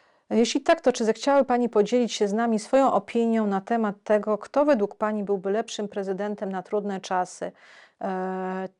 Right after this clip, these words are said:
Trump czy Biden? Moim zdaniem wybory w Stanach będą najważniejszym światowym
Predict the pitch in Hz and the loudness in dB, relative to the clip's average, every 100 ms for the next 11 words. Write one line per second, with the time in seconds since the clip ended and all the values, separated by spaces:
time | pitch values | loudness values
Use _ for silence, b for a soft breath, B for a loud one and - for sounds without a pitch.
0 | _ - - 247 302 302 _ - 220 220 | _ -16 -2 2 2 0 _ -6 -2 0
1 | 202 185 170 170 175 226 247 214 220 226 | 2 0 0 -4 -4 -2 -2 -4 -4 -4
2 | 220 208 196 190 202 196 196 214 208 196 | -4 -4 -4 -2 0 -2 -4 -6 -6 -6
3 | 185 190 190 190 202 254 277 190 185 185 | -6 -6 -4 -4 -4 -2 -2 -2 -6 -8
4 | 208 190 - 175 185 185 | -10 -10 -10 -8 -6 -6